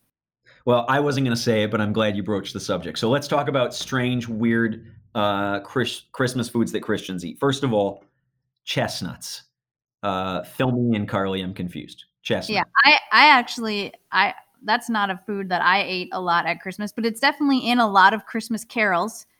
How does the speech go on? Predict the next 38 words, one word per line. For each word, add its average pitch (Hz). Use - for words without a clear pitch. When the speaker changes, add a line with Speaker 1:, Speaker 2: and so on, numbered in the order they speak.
Speaker 2:
Um, 180
chestnuts 262
are 214
one 220
of 214
the 202
first 226
foods 220
eaten. 202
They 208
were 196
cheap, 233
so 190
people 220
could 214
afford 196
it. -
Uh, 190
in 247
some 254
of 233
the 196
research 214
as 196
I 190
was 185
reading 196
it, 175
it 185
said 185
that 170
nuns 226
in 208
Tuscany 196
traditionally 208
prepared 185
Christmas 185
dessert 175